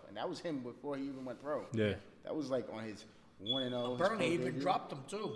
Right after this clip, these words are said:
Speaker 1: Yeah, I heard stories
Speaker 2: There's
Speaker 1: that, like, he
Speaker 2: rumors,
Speaker 1: dropped the
Speaker 2: yeah.
Speaker 1: gym from that. So a guy like that,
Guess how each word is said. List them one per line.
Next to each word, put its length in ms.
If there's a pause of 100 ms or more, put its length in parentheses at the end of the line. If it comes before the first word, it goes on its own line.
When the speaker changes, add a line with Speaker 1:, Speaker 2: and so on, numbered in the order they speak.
(160)
Speaker 1:
Yeah, 220
I 40
heard 220
stories 260
Speaker 2:
There's 120
Speaker 1:
that, 60
like, 100
he 60
Speaker 2:
rumors, 240
Speaker 1:
dropped 180
the 0
Speaker 2:
yeah. 80
Speaker 1:
gym 80
from 160
that. 180 (1200)
So 140 (100)
a 40
guy 240
like 260
that, 240